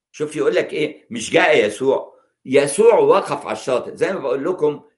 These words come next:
يقف، يجي، يروح في، هو بره الزمان دلوقتي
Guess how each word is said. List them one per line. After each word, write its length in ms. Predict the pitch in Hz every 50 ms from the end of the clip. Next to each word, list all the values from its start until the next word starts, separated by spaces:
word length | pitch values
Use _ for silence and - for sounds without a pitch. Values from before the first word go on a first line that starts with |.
| _ -
يقف، 400 | 120 175 - 117 123 117 - -
يجي، 380 | 120 143 170 175 160 113 127 127
يروح 400 | 120 113 143 180 175 156 - -
في، 200 | - 131 - - - _ _ _ _ _ - _ - 131
هو 220 | 127 143 143 -
بره 260 | - 180 208 208 190
الزمان 420 | 170 - - 156 151 185 214 202 165
دلوقتي 580 | 143 135 123 120 - - - 113 101 92 -